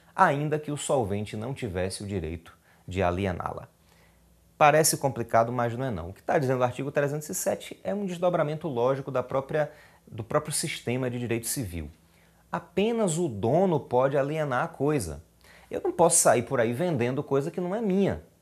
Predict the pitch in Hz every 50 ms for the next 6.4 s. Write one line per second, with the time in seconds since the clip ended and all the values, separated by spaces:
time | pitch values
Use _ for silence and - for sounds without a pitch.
0 | _ - - 98 123 175 - - - _ _ _ _ _ _ _ - _ - -
1 | 107 101 - - 202 - 220 202 - 202 196 196 196 214 214 - 208 208 214 254
2 | 233 202 - 208 196 160 - 107 95 95 101 95 110 135 180 175 - 196 208 190
3 | 190 139 113 101 92 82 82 82 90 98 104 98 110 - - 165 160 151 - 110
4 | 98 104 98 90 101 117 143 175 185 160 131 120 123 147 175 196 - - - 151
5 | - 123 - - 156 151 - 147 151 160 160 196 190 - 185 185 185 220 233 226
6 | - 139 101 87 - - -